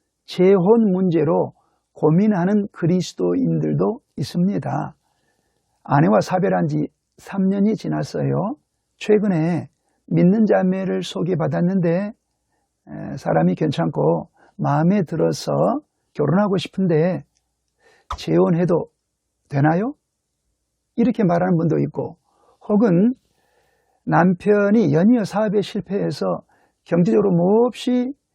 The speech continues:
힘든 생활을, 쪼들린 생활을 했기 때문에 그것이 너무 싫어서 결국 남편하고 이혼했어요.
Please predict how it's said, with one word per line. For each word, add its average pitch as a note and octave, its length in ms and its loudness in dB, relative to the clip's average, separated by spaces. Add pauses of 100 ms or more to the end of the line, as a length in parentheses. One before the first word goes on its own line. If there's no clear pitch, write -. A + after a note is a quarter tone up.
(260)
힘든 B3 640 2
생활을, F3+ 800 0 (560)
쪼들린 B3+ 360 6
생활을 F#3 640 -4 (460)
했기 A#3 240 -2
때문에 F#3 680 0
그것이 - 300 -4
너무 B3 200 2
싫어서 G#3 640 -2 (460)
결국 G#3+ 340 0 (300)
남편하고 F3+ 480 -2
이혼했어요. F#3+ 800 -2